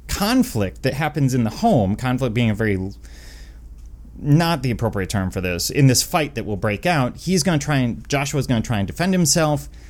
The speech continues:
Uh, he's struck over the head. He's in pretty bad shape. Now, fearing that Glover could not be successfully detained in the abolitionist enclave of Racine, he will be taken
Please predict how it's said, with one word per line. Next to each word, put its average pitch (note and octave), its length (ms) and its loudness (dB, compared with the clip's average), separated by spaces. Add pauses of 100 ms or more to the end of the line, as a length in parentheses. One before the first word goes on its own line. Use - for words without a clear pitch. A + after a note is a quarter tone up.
(240)
Uh, G#2 260 0
he's A#2+ 220 0
struck D3 400 0
over G#2 160 -2
the E2+ 80 -4
head. F#3 580 0 (380)
He's D#3 260 4
in D3 140 6
pretty C#3 240 4
bad A2 320 0
shape. - 340 -8 (1400)
Now, C3+ 220 2
fearing G#3+ 380 4
that D3 140 2
Glover E3 440 2 (300)
could G#3 200 4
not F#3 320 2
be D#3+ 180 4
successfully D3 600 2
detained C#3+ 640 4
in B2+ 280 4
the A#2+ 200 -2
abolitionist C#3+ 720 2
enclave C3 600 2
of G2 140 0
Racine, A#2+ 960 4 (1800)
he - 180 0
will G3 140 6
be G3+ 140 0
taken B2 600 0